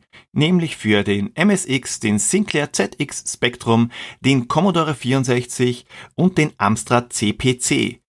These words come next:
Etwas später gab's dann auch eine Portierung für den Sharp X achtundsechzigtausend und angeblich auch für das Sega Mega Drive. Allerdings, hierfür konnte ich keine genaueren Infos finden.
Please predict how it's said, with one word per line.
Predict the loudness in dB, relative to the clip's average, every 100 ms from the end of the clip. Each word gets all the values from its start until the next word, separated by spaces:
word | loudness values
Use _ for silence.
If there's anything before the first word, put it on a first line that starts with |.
| _ -20 -20 _
Etwas | 0 2 0
später | 0 -2 2 0 -2 _ _
gab's | -2 0
dann | 2
auch | 2 0
eine | 0 0 0
Portierung | _ -6 -6 0 0 2 -2
für | -2
den | -2 -2
Sharp | 0 0 0 0
X | -4 -4 -2
achtundsechzigtausend | -2 -2 -2 -4 -6 -8 -2 2 2 0 -2
und | -4 -4
angeblich | -2 -2 -2 -2 -2 0 -4 -4 0
auch | 0 0
für | -4 -2 0
das | -2 -4
Sega | -2 2
Mega | 2 2 0
Drive. | 0 0 0 -2 -14 -14 -14 -4
Allerdings, | 0 0 2 0 0 -8 -14 _ _
hierfür | 0 0 2 0
konnte | 2 0 0 -4
ich | -4
keine | -6 -4 -2 -2
genaueren | 2 4 2 0
Infos | -2 -2 -4 -4
finden. | 2 2 2 -8